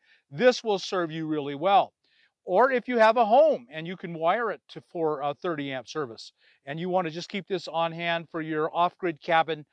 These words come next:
or your, uh, you're a prepper and you wanna keep ready for when power goes out, this is a fantastic choice. In both of those cases, it might not be big enough for an R V or for an off-grid cabin, and that's where the battery pack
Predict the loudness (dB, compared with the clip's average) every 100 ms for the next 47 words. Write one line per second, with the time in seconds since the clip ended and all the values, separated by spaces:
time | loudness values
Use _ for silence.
0 | _ _ -10 -8 -8 -10 -10 -10 -12 -16
1 | -18 -16 -12 -8 -8 -6 -2 -2 0 -4
2 | -4 -8 -8 -12 -10 -8 -8 -10 -10 -8
3 | -8 -10 -16 _ _ -2 -2 -2 -4 -4
4 | 2 2 2 -2 -8 -6 -6 -4 -4 -2
5 | 2 2 2 -6 -4 -2 -2 -4 -14 _
6 | _ _ _ _ -2 0 4 6 4 0
7 | 0 0 -2 -4 -4 -6 -10 -10 -16 _
8 | _ _ -2 0 2 0 2 4 4 2
9 | -4 -2 0 0 -2 -4 -6 _ _ _
10 | _ 0 0 2 2 2 0 -2 -2 -4
11 | -4 -4 -4 -4 -6 -4 -2 -2 -4 -6
12 | -8 4 6 6 0 _ _ _ -6 0
13 | 6 6 4 0 2 2 0 -6 -4 0
14 | 0 -2 -6 -6 -6